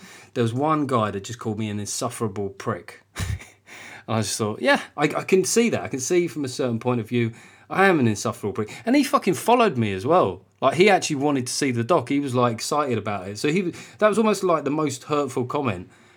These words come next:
'cause he was not, like, prejudiced against me from the start. Uh, but I got a few pelters. But, but what, what I wanted to pick up on is more the, uh, questions that people asked. And, and people,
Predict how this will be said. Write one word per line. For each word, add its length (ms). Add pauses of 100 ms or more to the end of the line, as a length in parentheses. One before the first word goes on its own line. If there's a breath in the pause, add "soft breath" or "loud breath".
(100)
'cause 160
he 180
was 200
not, 280
like, 240
prejudiced 420
against 260
me 120
from 180
the 60
start. 360 (440 loud breath)
Uh, 100
but 100
I 40
got 100
a 60
few 180
pelters. 440
But, 280 (240 loud breath)
but 180
what, 300
what 160
I 20
wanted 220
to 80
pick 180
up 200
on 260
is 260
more 640 (240 soft breath)
the, 440
uh, 200
questions 480
that 140
people 360
asked. 160
And, 140
and 240
people, 560